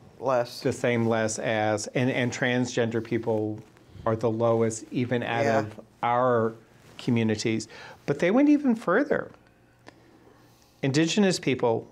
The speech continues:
Speaker 2: earn seventy cents
Speaker 1: Wow.
Speaker 2: on the dollar for the typical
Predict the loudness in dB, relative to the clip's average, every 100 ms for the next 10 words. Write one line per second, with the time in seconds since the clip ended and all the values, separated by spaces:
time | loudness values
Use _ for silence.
0 | -20 -4 0 2 2 -2 -8 -10 -4 -2
1 | 0 -2 -2 -6 -6 -8 -8 -10 -18 -16
2 | -16 -18 -20 _ -8 -6 -4 -2 -2 -2
3 | -4 -8 -4 -4 -2 -4 -6 -6 -4 -4
4 | -6